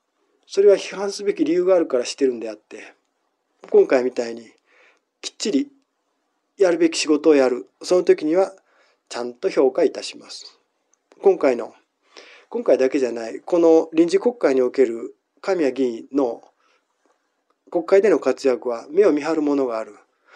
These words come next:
だからこれ、政治見る目がある人はちゃんと見てるでしょうから、あの、参政党に着目してる人は多いと思います、思いますよ、専門家でね。一方、エヌエイチケー党、ガーシー、いまだ国会に登院すらしない。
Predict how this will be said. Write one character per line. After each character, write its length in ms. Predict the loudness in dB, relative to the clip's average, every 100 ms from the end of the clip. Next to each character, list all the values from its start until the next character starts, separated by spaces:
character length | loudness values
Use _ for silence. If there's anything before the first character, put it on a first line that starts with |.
| -20 0
だ 80 | 2
か 80 |
ら 80 | 4
こ 120 | 4
れ、 260 | 6 6 4
政 320 | 2 4 4
治 80 | 4
見 120 | 2
る 340 | 2 0 -2 -2
目 140 | 2
が 120 | 4 4
あ 40 |
る 80 | 2
人 200 | 0 0
は 180 | 0 -4
ち 80 | -8
ゃ 80 | -4
ん 40 |
と 80 | -4
見 100 | 2
て 80 | 4
る 60 |
で 80 | 4
し 100 | 2
ょ 60 | 0
う 60 |
か 100 | 0
ら、 220 | -8 -10 -16 -20 -20 _
あ 140 | -6 -2
の、 260 | -2 -4 -2
参 160 | 0
政 220 | 4 4 6
党 160 | 4
に 240 | 4 0 -2
着 220 | -6 -2
目 180 | -2 -2
し 60 |
て 80 | -2
る 60 | -2
人 160 | 2
は 60 | 4
多 80 | 4
い 40 |
と 100 | 0
思 120 | -4
い 40 | -4
ま 160 | -6
す、 120 | -8 -8
思 220 | -4 -2
い 40 |
ま 140 | -2 -6
す 120 | -6
よ、 180 | -8 -6
専 240 | -4 -2
門 140 | -2 -4
家 120 | -10
で 120 | -10
ね。 180 | -10 -12 _ _ _ _ _ _ _ _ _ _ -20 _ _
一 120 | -14 -4
方、 240 | 0 0 2
エ 60 | 2
ヌ 100 | 2
エ 20 |
イ 40 |
チ 100 | 0
ケ 140 | 0 0
ー 80 |
党、 360 | 2 0 -2 -6 -18 _ _ _ _ _ _ _ _ _ _
ガ 200 | 0 0
ー 40 |
シ 400 | -2 -8 -12 -16 _ _ _ _ _ 0
ー、 40 |
い 20 |
ま 80 | 4
だ 120 | 4
国 180 | 0 -8
会 220 | -4 -2
に 80 | -2
登 260 | -2 -2 -2
院 120 | -4
す 120 | -2
ら 100 | -2
し 120 | -4
な 160 | -10 -14
い。 120 | -20